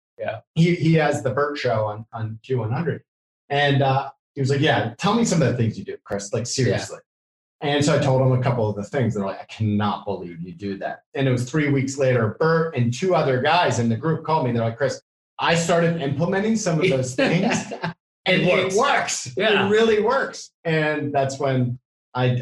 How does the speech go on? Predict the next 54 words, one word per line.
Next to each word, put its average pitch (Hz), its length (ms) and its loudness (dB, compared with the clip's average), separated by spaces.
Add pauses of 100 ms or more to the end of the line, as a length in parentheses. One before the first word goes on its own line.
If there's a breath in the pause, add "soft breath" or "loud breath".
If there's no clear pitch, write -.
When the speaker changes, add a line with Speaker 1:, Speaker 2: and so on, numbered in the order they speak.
(100)
Speaker 2:
I 123 60 2
turned 127 500 2
to, 107 380 0
uh, 101 160 -2 (140)
Tommy 135 460 2
Breedlove, 135 580 2
who 127 180 4
Speaker 1:
Mm. 131 100 4
Speaker 2:
was 110 180 0
leading 156 320 2
this 117 240 -2
retreat 123 500 -2 (500)
and 120 240 2
was 117 180 -2
kind 127 200 0
of 117 80 0
the 117 80 2
one 120 200 0
that 107 160 -2
said 120 120 0
I 113 120 2
had 117 220 2
to 98 80 -4
write 120 300 0
the - 80 -14
book. 120 440 -2
Speaker 1:
Yeah. 120 300 0 (180)
Speaker 2:
I 123 80 -2
turned 123 240 0
to 117 40 4
him 127 220 4
and 101 80 -4
I 98 60 -6
was 95 80 -12
like, 101 160 -14 (140)
"Okay, 123 140 0
so 127 200 0
I 127 80 0
think 180 120 0
I'm 170 140 2
ready 139 160 4
to 123 80 2
write 117 220 0
this 107 160 -6
book, 117 260 -4
but 107 60 -4
I 101 60 -2
have 98 60 -10
no 135 320 0
idea 113 240 2
where 98 140 -4
to 92 80 -16
start." 104 300 -4
Speaker 1:
Yeah. 127 400 2